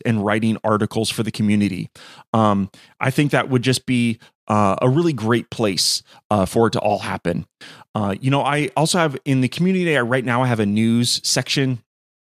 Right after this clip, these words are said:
Not quite sure how I'm gonna merge that in with blog or if it's gonna be completely different, but that's just news that I've seen around the web. And, you know, I post that, and I've been doing that pretty regularly. So, um, if you haven't checked that out, go to, um,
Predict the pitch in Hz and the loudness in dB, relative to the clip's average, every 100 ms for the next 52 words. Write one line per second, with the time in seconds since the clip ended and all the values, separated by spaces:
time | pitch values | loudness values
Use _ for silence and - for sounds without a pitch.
0 | _ _ - 185 202 185 143 170 147 139 | _ _ -4 -2 0 0 0 0 0 0
1 | 156 151 123 110 - _ - 123 139 143 | 0 0 0 -2 -6 _ -6 -2 0 0
2 | 131 135 139 135 127 - 113 113 120 131 | -2 -2 0 0 0 -2 -2 2 2 0
3 | 113 107 123 - 135 127 110 - _ - | -2 -4 -6 -4 -2 -2 -6 -14 _ -4
4 | - 151 120 113 117 139 131 - _ - | 0 0 0 0 0 -2 -4 -12 _ -20
5 | - - - 165 180 180 160 135 147 143 | -20 -20 -4 0 0 0 -2 0 0 0
6 | 131 120 - 139 127 117 113 107 120 143 | 0 0 0 0 0 0 0 0 0 0
7 | 135 123 - - 110 - 120 117 113 - | 0 -4 -10 -20 -12 -2 0 2 -2 -4
8 | 127 117 107 110 113 127 110 - 95 - | -4 0 2 0 0 0 0 -2 -4 -2
9 | 160 214 214 160 143 131 - 139 120 113 | -2 0 0 0 0 -2 -2 -2 0 0
10 | 120 120 120 123 120 110 107 104 - - | 0 0 0 0 -2 0 0 -2 -10 -20
11 | - 110 107 101 - 131 131 143 147 147 | -6 -2 0 -2 -4 -4 0 0 0 0
12 | 131 127 131 101 120 - - 123 120 110 | 0 0 0 0 0 0 0 0 0 -2
13 | 113 107 101 | -2 0 -2